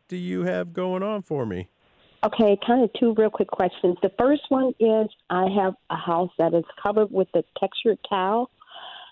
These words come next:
Speaker 2: and I have a real big problem, like, with getting, you know, like, it's got the little indentations or whatever. I can't get in the little grooves from the textured part, and it's dirty in there, and I can't get it.
Speaker 1: Mm-hmm.
Speaker 2: And I was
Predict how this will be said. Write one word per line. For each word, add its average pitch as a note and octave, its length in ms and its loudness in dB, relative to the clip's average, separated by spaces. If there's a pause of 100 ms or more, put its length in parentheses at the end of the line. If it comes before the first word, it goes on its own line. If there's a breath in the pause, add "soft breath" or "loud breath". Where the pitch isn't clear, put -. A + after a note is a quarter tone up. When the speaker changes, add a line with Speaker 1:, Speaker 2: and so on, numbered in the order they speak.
(120)
Speaker 2:
and F#3+ 260 2
I G3+ 120 2
have A3 160 2
a F#3 80 2
real F3+ 560 2
big A#3+ 240 -2
problem, A3 640 0
like, F3 280 -2
with E3+ 100 2 (140)
getting, F#3 400 0
you G3+ 80 6
know, F#3+ 80 4
like, F3 160 0 (100)
it's F3 140 0 (120)
got F3+ 220 -2
the E3+ 80 2
little F3 480 2 (560)
indentations F#3+ 840 2
or F#3+ 60 2
whatever. F#3+ 300 2
I F3+ 80 0 (120)
can't - 260 -2
get G3+ 200 0
in F3+ 160 2
the F3+ 80 2
little F3 340 2 (100)
grooves F3+ 380 0
from E3+ 160 0
the D#3 100 0 (180)
textured - 400 -4
part, A3 320 -2 (420 soft breath)
and F#3 140 4
it's E3 120 0 (120)
dirty G#3+ 340 2
in A#3 80 0
there, A3+ 160 0
and E3+ 100 -2
I E3 60 0 (100)
can't G3+ 220 0 (180)
get G#3+ 140 2
it. B3+ 160 0 (260)
Speaker 1:
Mm-hmm. C#3 320 -6 (120)
Speaker 2:
And F3 120 -2
I F3 60 2
was F3+ 140 2